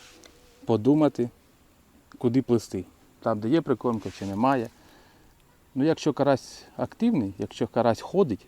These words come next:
він клюне і без прикормки. Але з прикормкою все одно кльов краще. От розказую, що було минулого разу. Я сюди приїхав, закинувся, як, як зазвичай, закормився ось такою прикормкою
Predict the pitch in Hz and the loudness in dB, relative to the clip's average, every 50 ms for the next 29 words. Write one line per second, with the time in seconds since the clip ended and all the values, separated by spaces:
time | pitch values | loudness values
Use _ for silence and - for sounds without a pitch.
0 | - - 113 107 123 123 110 - 143 156 151 135 - - 117 117 127 113 - - | -16 -12 -4 -2 -2 -2 -2 -2 -2 0 0 0 -2 -4 -2 -2 -2 -2 -2 -6
1 | 101 95 - - 92 90 - - - - - _ _ _ _ - - - - _ | -10 -10 -8 -8 -8 -8 -8 -12 -14 -16 -18 _ _ _ _ -20 -20 -20 -20 _
2 | _ _ _ _ _ _ _ 123 110 123 156 - - 123 113 - 160 170 160 139 | _ _ _ _ _ _ _ -6 -4 -4 -4 -4 -4 -6 -4 0 0 0 0 2
3 | - 120 117 - - - 117 117 117 120 139 160 151 139 127 117 107 104 101 - | 0 0 0 0 -2 0 0 0 2 2 0 2 2 0 0 0 0 -2 -4 -6
4 | - - - - - 120 127 139 135 120 - - 123 110 98 - - - 98 101 | -8 -14 -18 -10 -4 -2 0 2 2 0 0 0 0 0 0 -2 -6 -6 -2 -2
5 | 113 127 - - - - - _ _ - - _ - _ _ - - 110 110 - | -2 -2 -2 -6 -14 -20 -20 _ _ -20 -20 _ -20 _ _ -8 -4 -4 -4 -2
6 | - 139 143 139 131 123 104 - 123 113 113 120 117 110 107 113 113 113 104 107 | 2 2 2 2 2 0 0 0 -2 -2 0 -2 -2 -2 -2 0 0 0 0 -2
7 | 104 95 82 82 85 - - - - - - - - - - - - - - _ | -2 -4 -4 -6 -8 -12 -16 -20 -20 -20 -20 -20 -20 -20 -20 -20 -20 -20 -20 _
8 | _ _ - 233 196 190 143 123 110 - 117 170 226 220 - 165 131 117 110 113 | _ _ -2 0 2 2 2 2 2 2 2 2 2 2 2 0 0 2 0 -2
9 | 110 - - 247 233 220 190 - - 151 135 131 - 285 - - 123 - - 117 | -2 0 0 2 2 2 0 0 0 0 0 0 0 -2 0 0 0 0 0 2
10 | 117 127 120 117 127 123 131 135 120 - 117 101 113 139 170 - - 135 135 170 | 2 2 4 4 2 4 4 2 2 4 2 2 4 4 4 4 4 2 4 4
11 | 208 226 190 - - 120 113 117 - - - - 113 - - 120 107 104 - - | 4 2 2 4 4 6 6 6 4 2 -2 -2 -2 2 2 4 4 4 2 0
12 | 113 - - 185 170 135 127 110 113 | 0 4 4 4 4 4 4 2 2